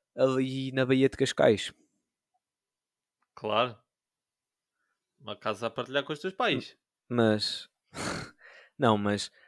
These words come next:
Speaker 1: mas isso é um bom tema, porque eu acho que tu agora estás a viver para
Speaker 2: Eu,
Speaker 1: trabalhar.
Speaker 2: eu estou a,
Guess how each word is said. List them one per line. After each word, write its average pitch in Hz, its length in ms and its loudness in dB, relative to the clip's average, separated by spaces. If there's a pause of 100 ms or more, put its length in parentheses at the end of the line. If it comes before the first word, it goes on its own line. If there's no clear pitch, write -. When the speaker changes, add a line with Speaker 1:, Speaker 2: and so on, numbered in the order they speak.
Speaker 1:
mas 120 140 2
isso 123 180 2
é 131 40 6
um 127 100 2
bom 131 160 2
tema, 120 320 0
porque - 300 -6
eu 117 80 6
acho 117 160 0
que - 120 -14
tu 123 180 6
agora 113 460 8 (640)
estás 120 360 0
a 120 80 6
viver 117 320 4
para 135 80 4
Speaker 2:
Eu, 156 100 8
Speaker 1:
trabalhar. 147 260 6
Speaker 2:
eu 151 60 8
estou 147 480 4 (120)
a, 139 80 4